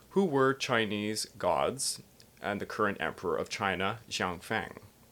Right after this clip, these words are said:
Hong's charismatic preaching in eighteen forty-seven in Guangxi began to create a large following, many of which were fellow Hakkas. After a while, more minority groups converted, and even members of the Triad organization joined.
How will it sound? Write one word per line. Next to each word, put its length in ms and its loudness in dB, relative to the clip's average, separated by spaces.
Hong's 320 2
charismatic 680 2
preaching 580 -4
in 180 -6
eighteen 500 -2
forty-seven 680 0
in 140 -6
Guangxi 600 -4
began 600 0
to 100 -8
create 280 2
a 40 2
large 300 2
following, 520 0
many 280 2
of 120 2
which 220 4
were 80 -2
fellow 280 2
Hakkas. 680 -4
After 300 8
a 80 12
while, 360 10
more 300 4
minority 420 2
groups 280 0
converted, 640 0
and 140 -4
even 260 0
members 340 2
of 80 -4
the 80 -6
Triad 400 4
organization 720 -4
joined. 400 -6